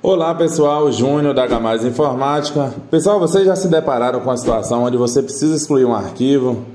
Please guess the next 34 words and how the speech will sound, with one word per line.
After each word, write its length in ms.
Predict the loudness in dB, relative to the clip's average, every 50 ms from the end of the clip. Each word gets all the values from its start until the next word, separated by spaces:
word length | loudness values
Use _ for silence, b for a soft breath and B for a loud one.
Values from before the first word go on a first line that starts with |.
| -20 -20 -20 -20 -20 -12
e 200 | -6 0 0 2
aí 480 | 2 2 0 0 0 0 0 2 0 0
você 260 | 0 0 0 0 -2
quer 220 | 0 0 0 0 0
confirmação 1040 | -2 -4 0 0 0 2 2 0 -2 -2 -4 -4 -2 -2 0 0 0 -2 -4 -6 -6 -6
e 640 | -4 0 2 2 2 2 2 0 0 0 0 -2 -4 -6
mesmo 420 | -4 -2 0 2 2 2 2 2 0
assim 560 | -2 -2 -4 -4 -4 -2 -2 -2 -2 -2 -4 -2
você 180 | -4 0 0 0
tem 160 | 0 0 -2
dificuldade 560 | -2 -2 -2 0 0 2 2 0 0 0 -2
em 420 | -2 -2 -2 -2 -2 -2 -4 -6 -10 -6
confirmar 600 | -2 -2 -2 0 2 0 0 2 0 0 -2 -2 0
se 120 | 0 -2
esse 140 | 0 0 -2
arquivo 220 | -2 0 0 2
vai 80 | 2 2
excluir 320 | 0 0 0 2 2 2
ou 60 | 2
não? 240 | 2 0 0 -2 0
Veja 260 | 2 2 2 2 2
só, 280 | 0 0 -2 -2 -2 -2
eu 60 | -2
quero 160 | 0 0 -2
mostrar 220 | -2 -2 -2 -2 -2
pra 120 | 0 2 0
vocês 280 | 0 0 0 0 0
aqui, 280 | 0 -2 -2 -2 -2 0
vídeo 260 | 0 0 0 2 0
rápido 380 | 0 2 -2 -2 -2 -4 -6 -2
na 160 | -2 -2 -2
prática, 440 | 0 0 0 0 -2 -2 -2 -4 -4
sem 200 | -2 0 0 0
edição. 680 | 2 2 0 -2 -2 -2 -2 0 0 -2 -2 -4